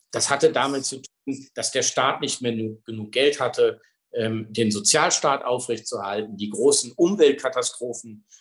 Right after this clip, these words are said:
die es damals schon gab, in den Griff zu kriegen. Das war immer eine Stärke des Staates. Und dann entstand eben, äh, die Inflation ging nach oben und dann entstand eine, äh, soziale Unruhe. Und aus dieser sozialen Unruhe und Unzufriedenheit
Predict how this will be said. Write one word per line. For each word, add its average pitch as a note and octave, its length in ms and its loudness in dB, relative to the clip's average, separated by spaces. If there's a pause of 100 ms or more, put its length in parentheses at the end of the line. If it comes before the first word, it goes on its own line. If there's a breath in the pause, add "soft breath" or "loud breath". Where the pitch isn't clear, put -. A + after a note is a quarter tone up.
(220 soft breath)
die G#2+ 60 -6
es G#2 140 -8
damals A2+ 360 0
schon A2 220 -4
gab, G2+ 280 -2
in G#2 80 -12
den G2+ 120 -12
Griff - 260 0
zu - 140 -2
kriegen. B2+ 320 -4
Das - 180 -2
war A2+ 140 -2
immer A#2+ 160 0
eine G2 180 -6
Stärke C3 480 -2
des A#2+ 140 -4
Staates. A2+ 640 -4 (280 soft breath)
Und A#2+ 140 -4
dann C#3 140 0
entstand C3+ 580 0
eben, A#2+ 440 -4 (200)
äh, A3 160 2
die A#3 160 2
Inflation D3 640 4
ging B2 180 -2
nach A2+ 180 -2
oben A2+ 300 -4
und G#2+ 260 -12
dann A#2 180 -2
entstand A2+ 520 -2
eine, A2 320 -8 (360)
äh, G#2 220 0
soziale G#2+ 580 2
Unruhe. C3 520 2
Und A#2 120 -2
aus C#3 340 0
dieser B2 220 2
sozialen G#2 600 -2
Unruhe A2 480 2
und - 220 -12
Unzufriedenheit A2 1000 -4